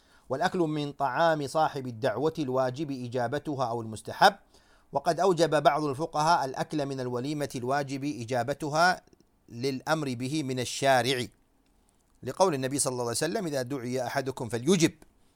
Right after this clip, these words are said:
فإن كان صائما فليصلي، وإن كان مفطرا فليطعم". قال: "والذوق المباح ما لم يكن فيه إثم ولا رجحان". أما تعلق العبوديات الخمس بحاسة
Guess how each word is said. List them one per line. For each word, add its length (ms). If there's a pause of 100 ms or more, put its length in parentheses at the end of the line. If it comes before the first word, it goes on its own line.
(140)
فإن 160
كان 260
صائما 380
فليصلي، 580
وإن 200
كان 260
مفطرا 440 (420)
فليطعم". 580 (140)
قال: 160
"والذوق 420
المباح 380
ما 100
لم 160
يكن 200
فيه 260
إثم 240
ولا 180
رجحان". 440 (800)
أما 200
تعلق 520
العبوديات 800
الخمس 720
بحاسة 1120